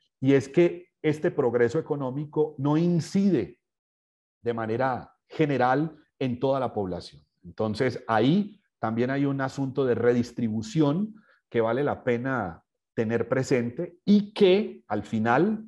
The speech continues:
dentro de este informe, y en la u-, en el último slide aparece, debe estar directamente asociado con el incremento de la productividad.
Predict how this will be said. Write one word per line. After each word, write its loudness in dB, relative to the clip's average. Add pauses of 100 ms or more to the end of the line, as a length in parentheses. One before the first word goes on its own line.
dentro -4
de 4
este -4
informe, 0 (220)
y -6
en -2
la -2
u-, -2
en -2
el -4
último -2
slide -2
aparece, -6 (360)
debe 2
estar -2
directamente -2
asociado -2 (200)
con 2 (400)
el 0
incremento -2
de 2
la -4
productividad. -6